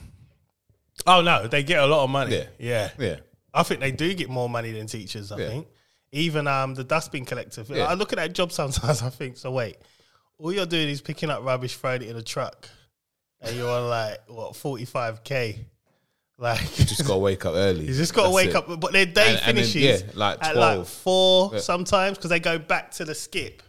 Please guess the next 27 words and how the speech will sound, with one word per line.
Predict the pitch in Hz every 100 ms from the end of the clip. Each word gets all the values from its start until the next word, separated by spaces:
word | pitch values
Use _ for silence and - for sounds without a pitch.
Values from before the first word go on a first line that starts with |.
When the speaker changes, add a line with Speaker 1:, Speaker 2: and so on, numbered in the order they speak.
| 101
Speaker 2:
Yeah. | 90 69 - _ _ _ _
Speaker 1:
And | 139 143
they | 139
sort | - 175 156 147
the |
rubbish | 139 151 139 135 - -
and, | 135 131 - -
like, | 208 175
it's | 214 196
a |
dead | 165 240 233
easy | 220 180 190
job. | 165 208 127 - - _ _ _ _ _ _ _ _ _ _ _ _ _ _
Like, | 151 160 143 - - _ _ _ _ _
I | 175 240
would | 233 185
look | 233 -
at | -
that | 147 156
in | 156
retirement. | 143 - 202 170 120 104 - _ -
Like, | 135
say, | - 202 208
like, | 190 165
for | 190
instance, | 165 180 - -
I, | 160 156 110